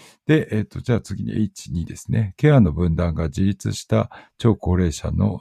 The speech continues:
総死亡率や処方、医療費に及ぼす影響ということで、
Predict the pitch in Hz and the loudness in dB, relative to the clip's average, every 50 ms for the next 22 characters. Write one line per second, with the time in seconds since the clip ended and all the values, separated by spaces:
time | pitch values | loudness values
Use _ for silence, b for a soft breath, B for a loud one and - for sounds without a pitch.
0 | - - - - - 107 98 - - 113 - 101 101 78 73 - - - 101 113 | -12 -16 -8 -4 -2 -2 -2 -2 -2 -2 0 2 0 0 0 -6 -6 -2 0 0
1 | 110 - - - 90 76 - 87 87 82 - - - - - - 104 92 82 90 | 2 0 0 -2 -4 -4 -2 -4 -4 -4 -6 -8 -10 -8 0 2 2 2 2 0
2 | 82 80 62 60 78 76 65 76 - - - 58 73 - - 80 58 - - - | -4 -4 -4 -4 -6 -6 -6 -8 -8 -8 -10 -10 -8 -8 -8 -10 -10 -10 -14 -16
3 | - - - - - - - | -16 -14 -12 -4 -4 -2 -4